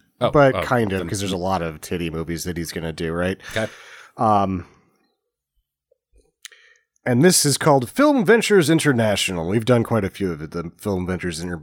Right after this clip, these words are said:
Speaker 2: International movies, including Pieces, which is the other, uh, Juan Piquer Simon film, the director of this film. We've done multiple, uh, Juan Piquer Simon films now,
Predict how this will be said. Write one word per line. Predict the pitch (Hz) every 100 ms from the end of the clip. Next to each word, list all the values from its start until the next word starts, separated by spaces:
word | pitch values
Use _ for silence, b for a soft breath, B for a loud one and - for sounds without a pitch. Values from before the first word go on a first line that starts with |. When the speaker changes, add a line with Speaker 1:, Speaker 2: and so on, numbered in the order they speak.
| -
Speaker 2:
International | 135 117 104 101 - 95
movies, | 92 90 87 85
including | 117 185 214
Pieces, | 247 262 143 101 78
which | 90 -
is | 95 95
the | 101 110
other, | 110 113 113
uh, | 113 113 b b b b b b b b b _ _
Juan | - 101 131 135
Piquer | - 135 143 139
Simon | - - 170 160 101 87 82
film, | - 92 90 92
the |
director | 87 101 - 98
of | 90
this | 110 -
film. | - 80 85 87
We've | 85
done | 98 92 90 87 - _ -
multiple, | 131 131 - - 98 90 73 - - 107
uh, | 95 90 87 - _ _ _ _ -
Juan | 117 107 95
Piquer | 87 98 87
Simon | 90 87 85 80
films | 98 90 87
now, | 90 87 90